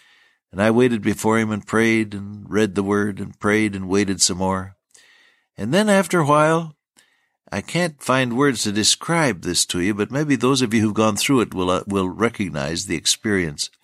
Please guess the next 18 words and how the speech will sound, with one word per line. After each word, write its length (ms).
After 320
a 60
while, 220
I 140
began 340
to 80
feel 280
myself 680
cooling 400
off, 300
so 180
to 100
speak, 500
just 280
as 140
though 260
someone 400
had, 320